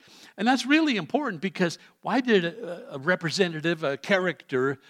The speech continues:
of God have to be made? Because God is invisible. No one has seen God, Scripture tells us in John one eighteen. And Jesus, who is the eternal Son of God and became God-man, then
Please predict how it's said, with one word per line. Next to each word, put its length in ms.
of 200
God 300
have 320
to 100
be 160
made? 280
Because 240
God 300
is 180
invisible. 580
No 120
one 280
has 220
seen 480
God, 420
Scripture 640
tells 380
us 180
in 140
John 420
one 240
eighteen. 640
And 160
Jesus, 540
who 120
is 140
the 180
eternal 300
Son 320
of 100
God 300
and 180
became 400
God-man, 840
then 200